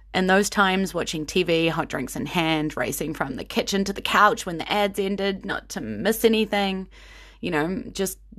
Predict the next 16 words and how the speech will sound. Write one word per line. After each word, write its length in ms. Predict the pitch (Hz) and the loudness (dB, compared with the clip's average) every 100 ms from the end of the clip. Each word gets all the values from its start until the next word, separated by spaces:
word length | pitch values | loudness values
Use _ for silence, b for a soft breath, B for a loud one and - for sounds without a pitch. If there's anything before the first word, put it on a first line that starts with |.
| - | -16
talking 460 | - 208 220 208 190 | 0 4 4 4 2
about 360 | 180 165 - | 2 2 2
where 140 | 180 185 | 2 0
the 80 | 185 | 0
portal 340 | - 196 190 | 0 2 2
was 160 | 160 - | -2 -4
gonna 200 | 165 156 | -6 -6
take 260 | - 180 | -8 -6
them 160 | 139 160 | -6 -2
next 460 | 180 185 165 - | 0 0 -2 -6
and 100 | - | -2
what 140 | 175 185 | 2 2
was 100 | 196 | 0
gonna 160 | 165 | -2
happen 560 | 156 165 185 190 170 165 | -2 2 2 2 0 -2
were 240 | 135 147 | -4 -8